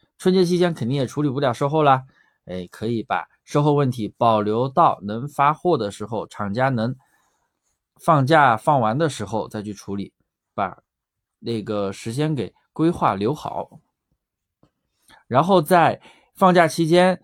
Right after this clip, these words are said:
你选的货尽量也是以淘宝或者是甚至考虑拼多多，因为幺六八八的真正的厂家很多都是在元宵节以后才放，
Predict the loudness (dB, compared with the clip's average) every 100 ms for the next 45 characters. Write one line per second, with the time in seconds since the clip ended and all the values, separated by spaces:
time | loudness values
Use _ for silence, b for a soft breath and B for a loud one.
0 | _ -6 -2 -2 -4 -4 -2 0 -2 -6
1 | -4 -2 -2 -4 -8 -6 -6 -6 -8 -8
2 | -8 -8 -8 -6 -4 -4 -6 -12 -14 -8
3 | -6 -6 -10 -10 -10 -8 -8 -12 -14 -20
4 | _ _ _ _ -12 -4 -2 -2 -4 -2
5 | -2 -2 -2 -2 0 0 0 -4 _ _
6 | -20 -20 _ _ _ _ 2 4 6 6
7 | 6 4 4 4 4 2 0 -2 0 0
8 | 0 -2 -4 -6 -8 -10 -4 -4 -4 -8
9 | -10 -10 -10 -10 -10 -10 -8 -8 -8 -12
10 | b b b b b b b b _ -6
11 | 0 2 2 0 0 0 -2 -4 -8 -8
12 | -8 -10 -8 -8